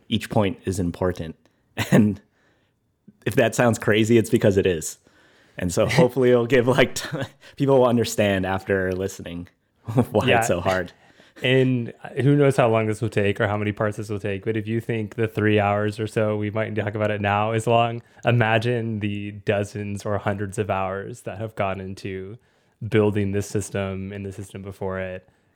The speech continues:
Speaker 2: and for better or worse, all the thought that goes into the judging systems for freestyle frisbee.
Speaker 1: <laughs> Yeah. Okay, so my first thing in my notes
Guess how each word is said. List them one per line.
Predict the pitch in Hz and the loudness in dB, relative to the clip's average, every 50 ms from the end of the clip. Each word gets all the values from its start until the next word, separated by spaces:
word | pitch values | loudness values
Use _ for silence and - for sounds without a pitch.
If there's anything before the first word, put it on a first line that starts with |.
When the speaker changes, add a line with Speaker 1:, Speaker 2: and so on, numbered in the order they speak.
| _ | _
Speaker 2:
and | - 110 98 95 92 92 92 92 95 - - | -4 -2 -2 -2 -2 -4 -8 -10 -12 -10 -2
for | - 135 120 | 0 0 2
better | 104 98 113 110 110 113 110 110 | 4 4 4 4 4 4 2 2
or | 107 101 98 | 0 -2 -2
worse, | 95 95 98 95 95 95 - - | -4 -4 -6 -6 -8 -10 -14 -14
all | - 120 104 98 95 | -10 -6 -6 -6 -4
the | 95 98 | -6 -8
thought | 92 - 92 90 92 - - | -8 -8 -10 -12 -12 -12 -12
that | 98 92 - | -14 -12 -12
goes | 98 95 95 92 - | -14 -16 -16 -16 -18
into | 95 90 92 - 98 92 92 92 95 95 101 _ _ _ _ _ _ _ _ _ _ _ _ | -20 -18 -14 -12 -10 -10 -10 -10 -10 -12 -16 _ _ _ _ _ _ _ _ _ _ _ _
the | - 110 | -8 -4
judging | 98 101 101 92 92 92 92 | -2 0 0 0 -2 -4 -6
systems | - 101 90 - - 95 90 92 - | -6 -10 -12 -12 -12 -14 -14 -14 -10
for | - - - | -8 -10 -8
freestyle | - - 101 101 - - 117 120 | -8 -10 -14 -12 -12 -12 -12 -12
frisbee. | - - 123 117 - - - - - - _ _ _ _ _ _ _ _ _ _ _ _ - | -12 -14 -16 -14 -14 -16 -16 -16 -18 -20 _ _ _ _ _ _ _ _ _ _ _ _ -16
Speaker 1:
<laughs> | 104 - - | -16 -16 -18
Yeah. | 135 _ _ _ _ _ _ _ _ _ _ _ _ _ _ _ - | -20 _ _ _ _ _ _ _ _ _ _ _ _ _ _ _ -2
Okay, | 110 110 104 92 | 0 2 2 2
so | 90 - 110 | 2 2 4
my | 110 110 | 4 4
first | 104 - - 123 123 123 - - | 2 4 2 2 2 2 2 2
thing | 120 107 104 110 | 2 2 2 2
in | 110 107 | 2 0
my | 107 104 95 | 0 0 -2
notes | 95 92 92 98 110 - - - - - | -2 -4 -6 -6 -8 -10 -14 -18 -18 -20